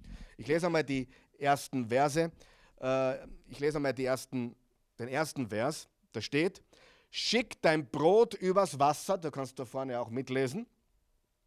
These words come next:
Das ist die neue evangelistische Übersetzung. „Schick dein Brot übers Wasser und nach vielen Tagen wirst du es wieder hei-, heimkommen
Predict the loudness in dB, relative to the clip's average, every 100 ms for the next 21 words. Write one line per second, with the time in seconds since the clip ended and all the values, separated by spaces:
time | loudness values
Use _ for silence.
0 | _ -20 -14 -10 -10 -8 -4 0 0 0
1 | 0 0 0 -2 -2 -2 -2 0 -2 -2
2 | -4 -4 -6 -6 -14 -20 -20 -12 -4 -2
3 | -2 0 0 2 0 4 6 6 4 2
4 | 2 2 0 0 0 -2 -4 -14 -20 -12
5 | 0 2 4 4 2 -4 -2 0 0 0
6 | 2 2 2 2 -2 -4 _ -16 0 2
7 | 2 0 0 4 2 0 -8 -2 -2 0
8 | 2 2 0 -4 _ _ _ -12 -4 -2
9 | -2 -4 -2 -2 -2 -4 -2 0 0 -2
10 | -2 -6